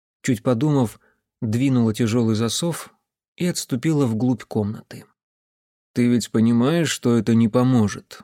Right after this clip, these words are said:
спросил Александр, быстро глянув на запертую дверь. «От демонов?» уточнила девушка, скидывая шапку и шинель.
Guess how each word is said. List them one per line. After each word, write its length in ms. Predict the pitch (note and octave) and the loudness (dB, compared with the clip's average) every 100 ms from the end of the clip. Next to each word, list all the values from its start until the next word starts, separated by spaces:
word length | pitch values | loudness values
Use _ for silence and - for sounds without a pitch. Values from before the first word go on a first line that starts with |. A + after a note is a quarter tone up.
| _ _ | _ _
спросил 540 | - - A#2+ A2+ B2+ A2+ | -12 -4 -2 0 0 2
Александр, 680 | A2 - C#3 C#3+ A#2 G#2+ - _ - | 0 -2 -2 0 0 -2 -8 _ -8
быстро 400 | A2+ C3 - B2+ | -2 -2 0 -2
глянув 400 | A2 B2+ A#2+ A2+ | 0 2 2 0
на 120 | B2+ | -2
запертую 480 | A#2+ A#2+ A2+ G#2+ C3+ | 0 -2 -2 -4 -2
дверь. 360 | A#2+ A2+ G2 - _ _ _ _ _ _ _ | 0 0 -2 -8 _ _ _ _ _ _ _
«От 180 | - D3 | -4 -4
демонов?» 600 | B2+ A3 B3+ A#2+ G#2+ - - _ _ | 0 2 2 0 -6 -16 -20 _ _
уточнила 540 | - A#2+ A#2 B2+ A#2+ A#2 | -4 -4 -2 0 0 0
девушка, 500 | G#2+ C#3+ B2+ - A#2 | 0 -2 -2 -4 -6
скидывая 500 | - B2+ A2+ A2+ A2+ | -4 -2 0 2 0
шапку 420 | - B2+ G#2 A#2 | 0 -4 -4 -4
и 20 | |
шинель. 520 | G#2+ - B2 G#2 F#2+ | -4 -2 -2 -2 -4